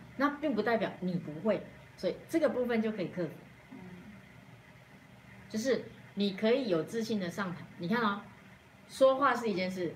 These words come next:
Speaker 2: 对。
Speaker 1: 站上台是一件事，
Speaker 2: 是。
Speaker 1: 两个你都会吗？对很多人说话，你也会啊，只是你会闯嘛。
Speaker 2: 对。加起来就闯嘛。
Speaker 1: 对嘛？
Speaker 2: 哎，对。
Speaker 1: 所以你原本就有一些能力，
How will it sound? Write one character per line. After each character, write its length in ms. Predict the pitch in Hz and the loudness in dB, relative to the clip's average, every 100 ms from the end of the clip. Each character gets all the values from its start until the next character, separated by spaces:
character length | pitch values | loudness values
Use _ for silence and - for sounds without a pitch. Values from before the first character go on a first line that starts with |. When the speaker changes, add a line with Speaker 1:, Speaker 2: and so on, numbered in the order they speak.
| - | -8
Speaker 2:
对。 260 | 170 165 165 - - | -6 -4 -4 -10 -2
Speaker 1:
站 240 | - 269 | 4 4
上 220 | 240 247 208 | 4 2 4
台 140 | 165 | 2
是 140 | 185 | 0
一 60 | 185 | 0
件 160 | 170 170 | 0 0
事， 180 | 180 | -4
Speaker 2:
是。 140 | 156 165 | -6 0
Speaker 1:
两 140 | 170 | 0
个 60 | 175 | 2
你 80 | 175 | 0
都 160 | 170 190 | 0 0
会 120 | 185 | 0
吗？ 160 | 165 - - - - - - - - | -2 -6 -14 -20 -20 -20 -20 -20 4
对 220 | 339 277 | 10 12
很 280 | 214 190 175 | 10 4 4
多 220 | 247 262 | 4 6
人 180 | 208 180 | 6 2
说 200 | 226 214 | 2 0
话， 320 | 226 180 - - - - - | 2 -2 -4 -16 -20 -20 -12
你 260 | 175 196 262 | 2 4 6
也 140 | 220 | 4
会 240 | 180 254 240 | 4 2 4
啊， 240 | 202 202 - - | 2 0 -10 -8
只 100 | 185 | -2
是 220 | 269 226 - - | 0 0 -4 -2
你 260 | 190 185 170 | 2 2 2
会 240 | 247 220 | 2 2
闯 400 | - 190 156 139 | 0 -4 -4 -4
嘛。 80 | - - - | -10 -14 -14
Speaker 2:
对。 280 | 170 160 135 - - - - - - - - - - | -8 -6 -6 -10 -20 -20 -20 -20 -20 -20 -20 -20 2
加 180 | 311 339 | 2 4
起 100 | 208 | 2
来 100 | 175 | 2
就 200 | 226 196 - - | 2 2 -2 -10
闯 320 | - 170 - | 2 2 2
嘛。 140 | - - - - - | -8 -12 -20 -20 0
Speaker 1:
对 80 | 240 | 2
嘛？ 180 | 190 143 | 2 2
Speaker 2:
哎， 260 | 190 156 - | 0 0 -4
对。 200 | 160 - | -8 -4
Speaker 1:
所 200 | - 320 | 6 8
以 120 | 294 | 8
你 240 | 214 202 208 | 2 0 2
原 240 | 208 285 | 2 4
本 180 | 247 190 | 2 2
就 140 | 269 | 2
有 80 | 220 | 2
一 100 | 202 | 0
些 280 | 226 208 208 - - - - - | 0 -2 -2 -12 -20 -20 -20 -4
能 340 | 185 175 165 226 | 0 2 2 2
力， 200 | 214 | 0